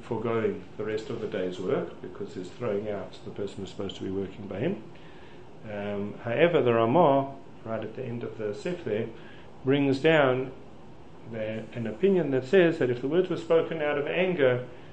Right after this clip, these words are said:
then we're not going to take them seriously. Now, the Toras Chaim in Sanhedrin,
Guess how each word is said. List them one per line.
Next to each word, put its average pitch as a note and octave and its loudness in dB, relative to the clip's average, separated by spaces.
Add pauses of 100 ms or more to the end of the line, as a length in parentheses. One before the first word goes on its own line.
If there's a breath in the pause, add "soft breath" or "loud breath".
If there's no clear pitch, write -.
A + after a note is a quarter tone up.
(180 loud breath)
then B2 4
we're C3 2
not C3 2
going A#2+ 2
to A#2+ -4
take A2 -2
them G#2+ -6
seriously. A#2+ 2 (1120 loud breath)
Now, G#2 0
the A2 -6
Toras F3+ 0
Chaim B2 4
in A2+ -10
Sanhedrin, A#2+ 2